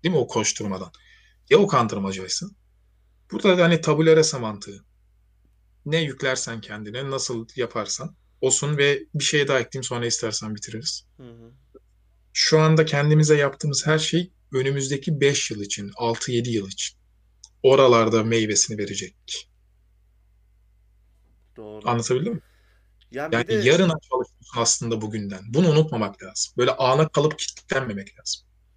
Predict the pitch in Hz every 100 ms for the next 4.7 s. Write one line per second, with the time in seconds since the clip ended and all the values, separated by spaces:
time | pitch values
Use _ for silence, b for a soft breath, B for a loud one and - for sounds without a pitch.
0 | _ 123 123 120 131 _ - - _ _
1 | _ _ _ _ _ 123 123 156 196 196
2 | 196 - 226 220 147 127 - - 120 110
3 | 110 123 135 135 147 147 135 - 127 123
4 | 131 139 147 147 135 -